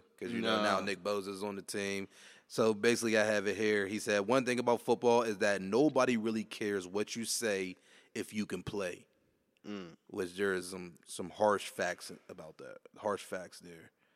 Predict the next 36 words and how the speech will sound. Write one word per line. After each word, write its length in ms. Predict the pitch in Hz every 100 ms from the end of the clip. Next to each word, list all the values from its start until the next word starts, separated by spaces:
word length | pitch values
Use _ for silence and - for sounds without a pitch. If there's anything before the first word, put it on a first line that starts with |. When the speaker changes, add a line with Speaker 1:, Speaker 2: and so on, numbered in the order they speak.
| _ _ _ -
Speaker 1:
Uh, 640 | 113 101 101 95 92 90 - _ _ _ _ _ _ _ _ _ _ _ -
at 140 | 151 170
the 100 | 170
end 80 |
of 80 | 170
the 80 | 170
day, 340 | 135 123 120 117
I 80 | 120
think 420 | - 131 120 104 110
a 120 | 101
guy 440 | 85 110 123 147
that 260 | 135 127 107
has 240 | 117 113
played 460 | - - 120 131 117
with 160 | 110 -
African 400 | 117 113 117 120
Americans 560 | 110 110 113 104 98 -
his 140 | 95
whole 260 | 107 117 127
life, 420 | 107 90 92 - _ - - -
not 340 | 107 104 143
saying 380 | - - 151 151
he 140 | 143 131
can't 360 | - 147 131
be 120 | 131
racist, 680 | 120 131 143 - 98 92 - _ _ 76 117
but 80 |
Speaker 2:
Right. 60 | 113
Speaker 1:
they 180 | 120 120
know 320 | 117 131 147
how 200 | 131 135
to 100 | 131
maneuver 600 | 123 120 120 131 123 110 107
around 540 | 110 98 110 113 110 110
African 480 | 107 - - 110
Americans. 840 | 101 98 98 90 - 87 113 -